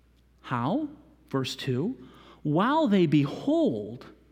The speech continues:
your chaste conversation coupled with fear." Well, what you see here is that here husbands, mm, we act like we don't know, but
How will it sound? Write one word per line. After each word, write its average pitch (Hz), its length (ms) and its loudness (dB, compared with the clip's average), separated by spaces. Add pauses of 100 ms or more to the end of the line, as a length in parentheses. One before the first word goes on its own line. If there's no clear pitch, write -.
(600)
your 185 320 4
chaste - 640 0
conversation 131 1040 0
coupled 202 480 -4
with 135 260 -2
fear." - 800 -8 (960)
Well, 143 160 0
what 143 240 -2
you 139 100 2
see 139 260 -2
here 233 320 -2
is 143 240 0
that 139 240 0
here 196 320 0
husbands, 233 1040 0 (1700)
mm, 190 320 -2 (560)
we 233 240 2
act 247 420 -8
like 185 240 -2
we 160 140 4
don't 127 320 2
know, 110 220 -4 (1000)
but 262 240 2